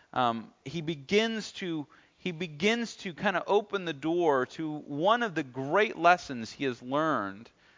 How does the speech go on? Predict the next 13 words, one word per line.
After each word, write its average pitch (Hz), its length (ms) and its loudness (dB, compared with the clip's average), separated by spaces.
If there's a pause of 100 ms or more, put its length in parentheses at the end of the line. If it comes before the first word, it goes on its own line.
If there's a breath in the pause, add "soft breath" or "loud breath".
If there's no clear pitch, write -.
(140 soft breath)
from 139 280 -2
Christ 127 640 2 (480 soft breath)
about 160 520 8 (360 soft breath)
the 135 140 0
church, - 640 2 (880)
Christ, 104 600 6 (320)
and 131 160 -10
Christians 139 880 -6 (760)
in 180 380 0
this 156 340 0
world. 131 500 0 (1600)
Um, 117 360 0
and 139 400 0